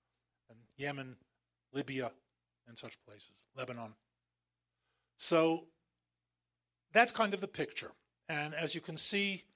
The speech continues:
by the map, uh, you may not get a, get a sense, because it's a regional map, Israel's a really tiny country. I always say that Israel is living proof that God has a sense of humor.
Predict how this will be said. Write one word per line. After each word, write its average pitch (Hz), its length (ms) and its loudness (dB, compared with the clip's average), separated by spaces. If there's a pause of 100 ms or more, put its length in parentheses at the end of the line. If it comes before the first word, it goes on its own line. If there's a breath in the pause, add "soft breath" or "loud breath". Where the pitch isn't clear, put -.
(480)
by 185 160 8
the 180 120 2
map, 135 380 -4 (640)
uh, 139 220 -8 (100)
you 151 100 -10
may 165 120 -4
not 160 160 -4
get 143 140 -2
a, - 20 -12 (160)
get 165 100 2
a 147 60 0
sense, 160 260 0
because 156 220 -8
it's - 120 -10
a 135 60 -6
regional 151 340 -6
map, 117 260 -10 (280 soft breath)
Israel's 185 300 2
a 143 80 -2
really 147 260 -2
tiny 120 300 -14
country. - 400 -20 (1900)
I 151 60 -4
always 147 160 2
say 160 80 4
that 139 100 4
Israel 147 320 2
is 131 80 -4
living 143 220 -2
proof 143 260 -6
that 117 140 -2
God 123 180 0
has 117 100 -8
a 117 80 -4
sense 110 280 -6
of 104 80 -10
humor. 104 280 -14